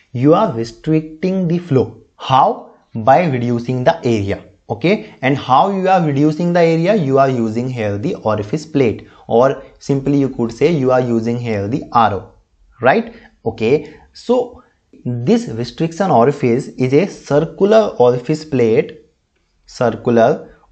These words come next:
orifice plate. You could simply see in a picture here, here you could see this is your circular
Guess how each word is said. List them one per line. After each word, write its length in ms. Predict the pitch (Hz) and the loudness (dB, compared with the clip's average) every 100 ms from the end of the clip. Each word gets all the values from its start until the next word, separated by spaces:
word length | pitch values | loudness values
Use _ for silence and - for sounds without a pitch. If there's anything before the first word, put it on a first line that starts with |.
| _ _ | _ _
orifice 500 | 127 165 185 190 185 | 0 2 0 -4 -4
plate. 400 | - 117 117 - | -2 2 2 0
You 160 | 131 131 | -4 -2
could 160 | 139 | -2
simply 380 | 135 123 123 135 | -2 -6 -2 -4
see 300 | 135 123 131 | -2 -4 -2
in 120 | 117 | -2
a 60 | 117 | -2
picture 440 | 120 117 - 151 | -6 -6 0 2
here, 400 | 135 120 123 127 - _ _ | 2 2 2 -2 -12 _ _
here 260 | - 147 | 2 4
you 180 | 160 151 | 4 -2
could 240 | 147 143 131 | -2 -4 -4
see 280 | - 123 | -4 -2
this 360 | 127 113 127 135 | -2 -2 -4 -4
is 320 | - 120 117 | -4 -2 0
your 380 | 117 117 185 - _ _ _ _ | 2 2 2 -4 _ _ _ _
circular 880 | _ - 131 127 - 127 139 233 - | _ 0 2 2 0 2 2 0 -10